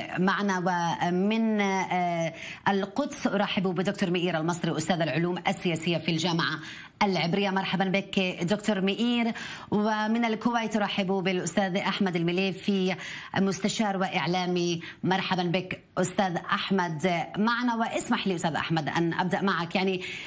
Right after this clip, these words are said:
بداية، هل الموقف الذي طرحه رئيس مجلس الأمة الكويتي في جلسة اتحاد البرلمانات العربية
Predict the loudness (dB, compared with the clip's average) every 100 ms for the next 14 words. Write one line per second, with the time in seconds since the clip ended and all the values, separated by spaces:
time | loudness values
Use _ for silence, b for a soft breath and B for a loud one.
0 | B 2 2 2 0 -2 0 0 2 2
1 | 2 0 2 0 0 0 0 -2 -2 -2
2 | 0 0 -2 0 -2 0 0 2 0 -2
3 | B B B 0 2 0 0 0 0 0
4 | 0 2 2 2 0 0 -2 0 0 0
5 | 0 0 2 0 0 0 2 0 0 -4
6 | -2 -2 0 0 0 0 0 0 0 2
7 | 0 0 0 0 0 0 0